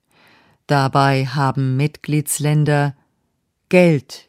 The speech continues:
für die Hilfslieferungen versprochen. Es war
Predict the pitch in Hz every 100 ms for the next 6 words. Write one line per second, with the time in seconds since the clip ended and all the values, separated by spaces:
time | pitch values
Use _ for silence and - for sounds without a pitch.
0 | _ - 139 131 127 120 147 160 - -
1 | 143 127 - 131 135 127 120 113 _ _
2 | - 135 - 139 120 120 113 _ _ _
3 | _ _ _ _ - 180 170 156 160 160
4 | 156 151